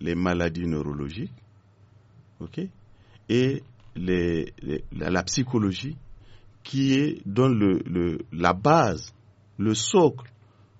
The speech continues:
de la psychologie, c'est le système nerveux, le système nerveux tout court. Vous comprenez ?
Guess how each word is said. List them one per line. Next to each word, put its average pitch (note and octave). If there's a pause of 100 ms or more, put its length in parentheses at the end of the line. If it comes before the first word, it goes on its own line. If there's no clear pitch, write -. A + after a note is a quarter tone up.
(300)
de F#2+
la G2
psychologie, F#2+ (600)
c'est - (280)
le F#2
système G#2+
nerveux, F#2+ (280)
le E2+
système G#2
nerveux G2
tout G#2+
court. E2 (760)
Vous -
comprenez ? D3